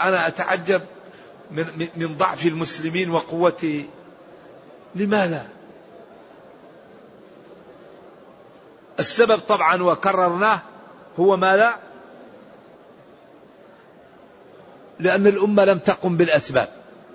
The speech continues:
والدنيا يحكمها قانون المعاوضة. "أوفوا بعهدي أوفي بعهدكم، إن الله اشترى".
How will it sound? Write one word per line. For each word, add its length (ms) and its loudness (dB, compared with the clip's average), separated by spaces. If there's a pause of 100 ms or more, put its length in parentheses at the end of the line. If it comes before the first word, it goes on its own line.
(340)
والدنيا 400 4
يحكمها 460 2
قانون 500 4
المعاوضة. 640 2 (1080)
"أوفوا 380 6
بعهدي 680 2 (1400)
أوفي 220 4
بعهدكم، 500 -2 (480)
إن 300 2
الله 380 4
اشترى". 580 2